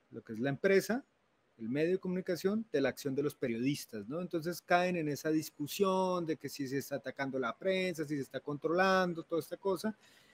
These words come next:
cuando, <laughs> digamos, habría que ver si ese es el punto fundamental, ¿no? Entonces lo pongo por un lado, ¿no? Es, digamos, creo que en parte es una estrategia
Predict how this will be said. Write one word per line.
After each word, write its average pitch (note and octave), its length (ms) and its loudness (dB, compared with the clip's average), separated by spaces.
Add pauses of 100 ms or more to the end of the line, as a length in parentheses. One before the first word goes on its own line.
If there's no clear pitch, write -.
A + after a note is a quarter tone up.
(1040)
cuando, D#3+ 520 8
<laughs> - 240 -6
digamos, D#3+ 720 2
habría D3 220 4
que F#3 120 -2
ver F3 140 4
si F#3 140 2
ese E3+ 140 0
es E3 100 -6
el F3 100 0
punto E3 600 -4
fundamental, B2+ 760 2
¿no? C3+ 100 -2
Entonces D#3 320 -2 (300)
lo D3+ 160 4
pongo F#3+ 220 4
por F3+ 120 4
un C#3 120 6
lado, A2+ 200 4
¿no? F3+ 200 2
Es, - 180 0 (140)
digamos, D3+ 280 2
creo F#3 200 6
que G3+ 80 6
en D#3+ 100 4
parte E3+ 320 4
es D#3+ 60 -4
una F#3 120 0
estrategia D3 680 4